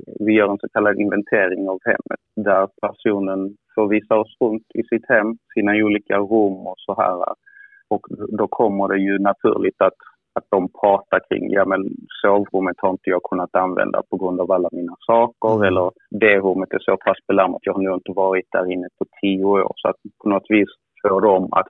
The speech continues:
Speaker 1: prata lite om, om, om hur de upplever sitt hem och kanske vilka,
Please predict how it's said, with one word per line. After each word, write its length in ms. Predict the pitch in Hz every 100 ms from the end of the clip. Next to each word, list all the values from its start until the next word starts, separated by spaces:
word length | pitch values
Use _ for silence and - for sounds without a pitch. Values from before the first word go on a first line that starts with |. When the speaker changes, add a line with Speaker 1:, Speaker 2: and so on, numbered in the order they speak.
| _
Speaker 1:
prata 380 | - 98 - 92
lite 460 | 92 95 - - 92
om, 360 | - 92 92 95 _ _
om, 200 | - 92 -
om 360 | - 101 95 95
hur 180 | 113 107
de 260 | 110 101 104
upplever 580 | 107 - 95 92 92 90
sitt 180 | 101 98
hem 180 | 120 95
och 160 | - -
kanske 280 | 92 - 92
vilka, 360 | 90 - 90